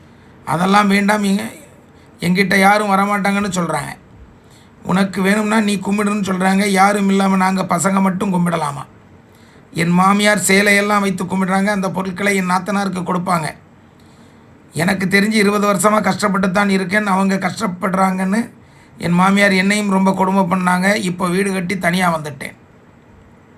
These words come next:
இது சின்ன கேள்வி அல்ல, மிகப்பெரிய கேள்வி. ஒரே மாமியார், மாமியார், மாமியார்.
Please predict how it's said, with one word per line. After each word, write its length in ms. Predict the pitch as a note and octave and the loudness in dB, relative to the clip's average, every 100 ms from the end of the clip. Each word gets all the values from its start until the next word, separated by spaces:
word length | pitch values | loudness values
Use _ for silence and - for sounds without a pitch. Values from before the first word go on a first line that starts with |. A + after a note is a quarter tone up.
| - - - - - - - - | -20 -20 -20 -20 -20 -20 -20 -8
இது 240 | E3+ F3+ | -4 -2
சின்ன 320 | F3+ F#3+ A3+ | 0 2 2
கேள்வி 300 | F#3+ F#3+ F#3+ | 2 2 4
அல்ல, 280 | F3+ E3+ D3 - - - - - - - - - | 4 2 -2 -8 -20 -20 -20 -20 -20 -20 -20 -14
மிகப்பெரிய 600 | C3 E3 F#3+ G3 G#3 A3 | -6 -2 -2 0 2 2
கேள்வி. 380 | F3 E3+ D3 - - - - - - - - - - - - - | 0 -2 -4 -8 -14 -20 -20 -20 -20 -20 -20 -20 -20 -20 -20 -6
ஒரே 260 | A#2+ F3 | 0 4
மாமியார், 400 | F#3 F#3 F#3+ F#3+ | 4 4 4 4
மாமியார், 400 | F3+ F3+ F3+ F3 | 4 4 4 4
மாமியார். 400 | D#3+ D#3+ E3+ D3+ | 2 0 -2 -8